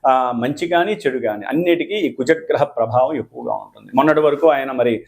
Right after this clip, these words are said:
జూన్ ఆరు వరకు కూడా కర్కాటక రాశిలో, ఆ, న్యాచురల్గా అది కర్కాటక రాశి అనేటటువంటి, ఆ, స్థిర చరాస్తులని తెలియజేసేటటువంటి స్థానం కాబట్టి అక్కడుండి ఆయన చేయవలసిన కొన్ని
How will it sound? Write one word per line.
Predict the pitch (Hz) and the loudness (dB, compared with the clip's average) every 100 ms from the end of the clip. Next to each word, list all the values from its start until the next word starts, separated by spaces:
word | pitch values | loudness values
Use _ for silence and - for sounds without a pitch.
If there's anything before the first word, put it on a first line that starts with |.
| _ _ 98 | _ _ 0
జూన్ | 143 170 | 2 2
ఆరు | 135 139 151 | 2 0 0
వరకు | 151 143 147 | -2 -4 -6
కూడా | 139 139 151 | 0 2 2
కర్కాటక | - 120 - 151 151 151 147 | 0 -6 0 2 2 0 -2
రాశిలో, | 131 127 - 127 175 110 - _ - | 0 -2 -4 -6 -6 -6 -10 _ 0
ఆ, | 131 131 123 120 | 2 4 2 2
న్యాచురల్గా | 123 156 165 160 151 151 185 202 - _ _ _ _ - | 2 2 0 0 2 2 2 0 -2 _ _ _ _ 0
అది | 143 165 123 147 - | 4 4 2 -4 -4
కర్కాటక | 123 - 165 165 | -4 2 2 2
రాశి | 151 147 143 | 2 2 0
అనేటటువంటి, | 143 139 139 135 139 160 131 147 - _ - | -4 -4 -4 -4 -2 0 2 -2 -6 _ 0
ఆ, | 135 131 | 2 2
స్థిర | 127 - - 147 | -2 -4 0 2
చరాస్తులని | 175 175 139 156 165 - 165 156 156 | 2 2 2 2 0 -4 -6 -4 -4
తెలియజేసేటటువంటి | 151 139 143 143 139 135 135 135 120 127 123 120 | -4 -2 -2 0 -2 0 0 0 -2 -4 -4 -8
స్థానం | - 113 139 135 | -2 0 0 2
కాబట్టి | 127 131 170 | 0 0 -6
అక్కడుండి | 131 - 135 143 160 139 143 | -6 -2 0 0 2 2 0
ఆయన | 139 139 | -2 -4
చేయవలసిన | 131 139 151 147 147 | 0 2 2 0 -4
కొన్ని | 139 135 135 123 131 | -4 -4 -2 -2 -4